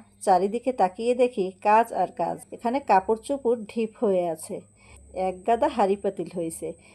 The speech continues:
ভাগ্যিস থালা বাসনগুলো বেসিনে ধোয়া হয়েছিল। আর চুলার অবস্থা দশটাও না, এগারোটাও না, পুরো বারোটা বেজে গেছে।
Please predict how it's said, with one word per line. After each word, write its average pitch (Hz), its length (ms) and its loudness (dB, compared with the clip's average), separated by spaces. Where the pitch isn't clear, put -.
ভাগ্যিস 196 580 -4
থালা 196 280 2
বাসনগুলো 240 680 0
বেসিনে 208 460 -2
ধোয়া 196 260 2
হয়েছিল। 170 500 -8
আর 190 180 0
চুলার 220 360 4
অবস্থা 254 540 2
দশটাও 208 580 4
না, 180 300 -2
এগারোটাও 226 440 2
না, 170 160 -2
পুরো 220 340 0
বারোটা 196 460 4
বেজে 165 260 -4
গেছে। 160 340 -12